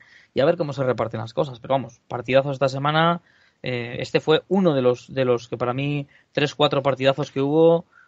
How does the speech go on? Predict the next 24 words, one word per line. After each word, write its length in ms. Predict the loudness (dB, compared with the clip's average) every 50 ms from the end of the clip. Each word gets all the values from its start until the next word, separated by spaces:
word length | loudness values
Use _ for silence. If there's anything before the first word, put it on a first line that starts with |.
| _ _ _
eh, 500 | -12 -10 -10 -8 -8 -8 -8 -8 -10 -10 -8
muy, 280 | -4 -2 0 0 0
muy 240 | 0 -2 -2 -2 -2
importantes, 600 | -2 -2 -4 -4 -4 -4 -4 -6 -6 -10 -14 -14
eh, 60 | -14
muy 160 | -12 -10 -10 -8
importantes 580 | -8 -8 -6 -6 -6 -6 -4 -6 -8 -6 -6
y, 200 | -6 -6 -6 -6 -10 -16 -20 -20 -20 _ _
y 80 | -6 -2
que 140 | 0 0
deja 240 | 2 2 2 2 4
ver 340 | 4 6 4 4 4 2 0
y 140 | 0 -2 -2
denota, 420 | -2 0 0 0 4 4 4 4 4
pues, 320 | 0 -4 -6 -6 -8 -6 -2
eh, 340 | -2 0 0 0 -2 -4 -6 _ _ _ _ _ _ _ _ _ _ -20 -20 -20 _ _ _ _ 4
el 180 | 4 4 4
savoir-faire 580 | 4 2 4 6 6 6 8 8 6 6 8 6
del 160 | 6 6 6
equipo 400 | 4 4 0 -2 0 2 2 2
y 160 | 2 4 4
el, 200 | 4 4 2 0
y 140 | 0 2 2
el 240 | 2 2 0 -2